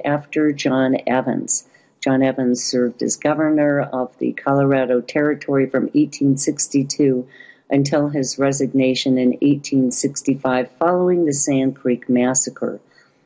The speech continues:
More than two hundred Cheyenne and Arapaho people,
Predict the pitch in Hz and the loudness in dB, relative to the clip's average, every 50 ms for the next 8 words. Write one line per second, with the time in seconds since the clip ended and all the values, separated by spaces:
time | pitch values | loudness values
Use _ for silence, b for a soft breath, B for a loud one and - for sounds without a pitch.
0 | b _ _ 147 147 147 143 143 127 123 117 - - 196 196 190 180 165 165 156 | b _ _ 2 2 2 2 2 0 0 0 0 0 2 2 2 2 2 2 2
1 | 156 156 147 143 - - 131 127 127 131 135 139 143 151 151 160 - - 139 127 | 0 0 -2 -2 -4 -2 -2 0 0 2 2 2 2 2 2 0 -2 -4 -4 -4
2 | 123 127 131 127 135 135 - 147 143 135 123 123 - - - 160 160 - 202 202 | -2 -2 -2 -2 -2 -2 -4 -4 -2 -4 -4 -4 -2 0 0 0 2 2 0 0
3 | 202 208 | 0 -2